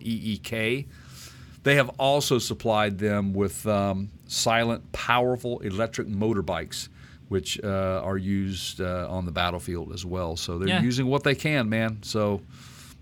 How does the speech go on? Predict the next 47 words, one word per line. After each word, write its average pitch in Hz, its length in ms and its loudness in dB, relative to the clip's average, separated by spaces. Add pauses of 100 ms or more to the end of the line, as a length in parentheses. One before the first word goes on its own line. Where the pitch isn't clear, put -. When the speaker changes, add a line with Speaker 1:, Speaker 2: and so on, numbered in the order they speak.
(140)
Speaker 1:
good 127 160 4
for 135 100 2
them. 123 240 6
Who 135 140 6
knew? 143 300 6 (480)
Speaker 2:
I, 160 120 2
Speaker 1:
Right? 120 320 6
Speaker 2:
yeah. 151 380 4 (220)
I, 139 160 2
I 151 140 0
love 208 260 4
it, 135 100 2
though. 101 260 2
I 113 120 2
mean, 135 400 4
this 139 200 2
is, 143 260 2
this 131 300 0
is, 139 220 -2 (140)
this 127 260 0
is, 127 240 0 (600)
this 135 280 -2
is 123 240 2
innovation, 113 720 2 (220)
you 113 80 4
know? 113 240 4
Speaker 1:
It 117 140 4
Speaker 2:
This 139 180 8
Speaker 1:
is 135 60 4
Speaker 2:
is 139 100 6
Speaker 1:
innovation 123 380 4
Speaker 2:
cool. 110 80 4
Speaker 1:
at 101 40 4
its 95 160 -2
best. 92 460 0 (160)
Speaker 2:
Yeah. 104 240 0 (720)
Speaker 1:
I 95 60 -2
love 104 240 4
it. 82 100 -6
So 95 280 0 (120)
congrats 101 400 2
to 98 80 -2
you 98 80 0
guys. 90 340 0 (120)
Keep 98 180 -8
going. 101 280 2 (140)
Well, 95 240 0